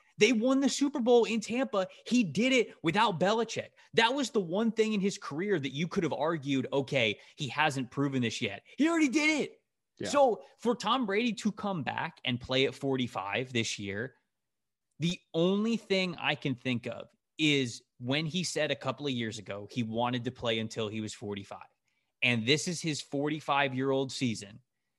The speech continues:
Speaker 1: And I do still think that he enjoys football. I don't think that he would have come back if he didn't enjoy the game. Clearly he does.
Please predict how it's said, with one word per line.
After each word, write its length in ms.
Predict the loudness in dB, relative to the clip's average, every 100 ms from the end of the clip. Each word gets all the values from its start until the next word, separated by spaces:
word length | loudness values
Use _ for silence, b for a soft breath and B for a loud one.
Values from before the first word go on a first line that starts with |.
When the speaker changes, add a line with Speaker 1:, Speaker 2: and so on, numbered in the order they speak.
| _ _ _ _ 0
Speaker 1:
And 80 |
I 40 | 2
do 360 | 2 4 4
still 280 | 4 2 0
think 260 | 0 -4 -4
that 100 | -4
he 120 | -2
enjoys 400 | -2 0 0 -2
football. 360 | -6 -8 -8 -12
I 60 |
don't 280 | -2 -2 0
think 140 | -4 -4
that 100 | -4
he 80 |
would 160 | -4 -4
have 120 | -4
come 160 | -6 -2
back 240 | 0 -2
if 60 | -6
he 60 |
didn't 240 | -4 -2 -2
enjoy 280 | -2 -4 -4
the 80 |
game. 240 | -6 -10 -12
Clearly 340 | -4 -2 0
he 120 | -4 -4
does. 440 | -2 0 0